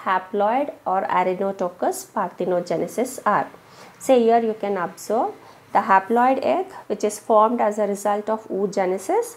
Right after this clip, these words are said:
that develops into the embryo without fusing with the sperm. The developing embryo and the adult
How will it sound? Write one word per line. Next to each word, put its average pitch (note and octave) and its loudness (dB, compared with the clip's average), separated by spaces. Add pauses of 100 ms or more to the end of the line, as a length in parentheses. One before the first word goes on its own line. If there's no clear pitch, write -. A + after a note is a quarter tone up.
(120)
that A3 0
develops G#3 0
into A#3 0
the B3+ -2
embryo G3 -2 (400)
without C4+ 2
fusing A3+ 2
with F#3 -6
the D4+ 0
sperm. - 2 (920)
The G#3+ 4
developing A#3 0
embryo A#3 0
and A3+ 0
the G3 0
adult G#3+ 0